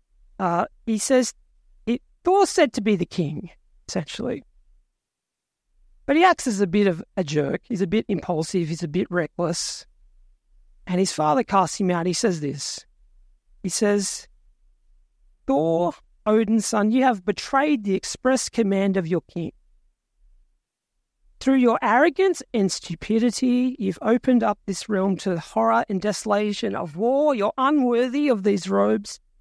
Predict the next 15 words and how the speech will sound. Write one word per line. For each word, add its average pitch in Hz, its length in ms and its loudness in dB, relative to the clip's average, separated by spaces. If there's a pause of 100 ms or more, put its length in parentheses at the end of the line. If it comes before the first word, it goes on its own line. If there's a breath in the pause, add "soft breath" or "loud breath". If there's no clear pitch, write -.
(120)
You're 220 120 0
unworthy 247 640 4
of 196 140 2
your 190 100 2
title. 202 480 -2
You 254 180 2
are 277 160 6
unworthy 254 840 2 (2000)
of 185 160 0
the 190 80 2
loved 190 280 2
ones 185 240 2
that - 140 -4
you've 180 260 0
betrayed." - 520 -8